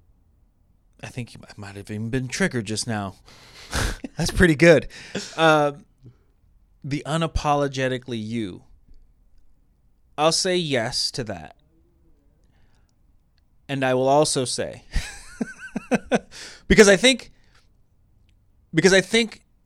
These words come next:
even that person who's unapologetically them will still be well served to, to have, I don't know, what's the word? Um, no,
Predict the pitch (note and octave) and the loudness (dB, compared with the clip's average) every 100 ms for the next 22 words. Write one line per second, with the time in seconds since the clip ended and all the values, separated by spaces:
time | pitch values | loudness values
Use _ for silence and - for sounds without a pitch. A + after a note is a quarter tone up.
0 | _ _ - G3+ G3 F#3 D3+ D3 D#3+ E3 | _ _ -2 0 2 0 -2 0 0 0
1 | - E3 D#3 D#3 D3 C#3 C#3 B2+ C#3+ C3+ | -4 -4 -2 -4 -4 -2 -2 -2 -2 -2
2 | B2+ B2 A2+ B2+ B2+ B2 B2 B2 A2 G#2 | -4 -8 -10 -6 -4 -2 -6 -6 -8 -6
3 | B2 A#2+ G#2 G2+ G#2 _ _ _ _ _ | -2 -2 -4 -8 -12 _ _ _ _ _
4 | _ _ _ _ _ _ _ _ _ _ | _ _ _ _ _ _ _ _ _ _
5 | _ - C3 - - D#3+ D3+ C#3 B2 C3+ | _ -6 -4 -2 0 2 2 0 2 2
6 | C3 - - C#3 C3 A#2+ A#2 - - - | 2 0 2 2 4 2 0 -8 -20 -20
7 | _ _ _ _ _ _ _ _ - C3 | _ _ _ _ _ _ _ _ 0 2
8 | B2 - _ _ _ _ _ _ _ - | 0 -2 _ _ _ _ _ _ _ -8
9 | F3 - C#3 C3 B2 - - - C3 C3 | -4 -2 0 -2 -4 -12 -20 -16 -12 -10
10 | A2+ A2 A2+ - G#2+ G#2+ G#2 G#2 A#2+ A2+ | -8 -10 -12 -12 -10 -8 -8 -10 -12 -12
11 | G#2+ G#2 - _ _ _ _ _ _ _ | -12 -14 -20 _ _ _ _ _ _ _
12 | _ _ _ _ _ _ _ - - - | _ _ _ _ _ _ _ -20 -20 -20
13 | _ _ _ _ _ _ _ _ _ _ | _ _ _ _ _ _ _ _ _ _
14 | - - - _ _ - - D3 A#2+ G2 | -20 -20 -20 _ _ -20 -12 -8 -8 -8